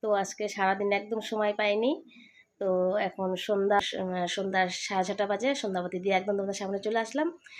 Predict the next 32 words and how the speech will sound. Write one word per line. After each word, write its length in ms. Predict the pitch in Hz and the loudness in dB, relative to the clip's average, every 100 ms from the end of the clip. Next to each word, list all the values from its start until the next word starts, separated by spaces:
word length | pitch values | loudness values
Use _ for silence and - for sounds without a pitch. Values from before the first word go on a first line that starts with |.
| - - | -20 -8
তো 80 | 208 190 185 185 185 - _ _ _ | -2 0 0 -2 -4 -8 _ _ _
কি 200 | - 294 | -2 2
ভাবতেছি 380 | 254 233 - 247 | 2 0 -2 -2
যে 80 | 247 | -4
কি 200 | 247 269 | -2 -4
ভিডিও 340 | 220 208 233 | -2 0 2
বানাবো, 280 | 220 208 214 | 2 2 -2
কি 180 | 220 226 | -4 -4
ভিডিও 260 | 220 220 208 | -2 0 2
বানাবো, 300 | 202 196 220 254 - - - - - | 0 -2 -4 -6 -20 -20 -20 -16 -2
আহ, 220 | 202 190 | 2 2
কারণ 260 | 185 196 196 | 0 0 0
এতটা 300 | 190 208 208 | 0 2 4
দেরি 240 | 208 233 | 4 4
হয়ে 200 | 220 202 | 4 2
গেছে 220 | 202 208 | 2 -2
গা, 260 | 202 214 220 _ _ - | -2 -2 -4 _ _ -8
কালকে 240 | 196 185 190 | -6 -4 -2
আবার 120 | 185 | -2
ভিডিও 200 | 196 190 | -2 -2
ছাড়তে 300 | 226 226 247 | -4 0 0
হবে। 260 | 233 226 240 - _ - | 2 -2 -6 -16 _ -2
তো 80 | 240 | 2
আমি 140 | 233 | 4
এখন 200 | 226 233 | 4 2
একটা 160 | 226 233 | -2 -4
খাবার 320 | - 214 220 | -2 2 4
বানাবো, 420 | 226 233 233 311 415 - | 4 2 2 -2 -2 -10
তোমাদের 220 | 214 196 190 | -6 -4 -4
সাথে 140 | 196 | -6
শেয়ার 280 | 196 233 240 | 0 0 2
করব 360 | 254 240 285 | -2 -2 -4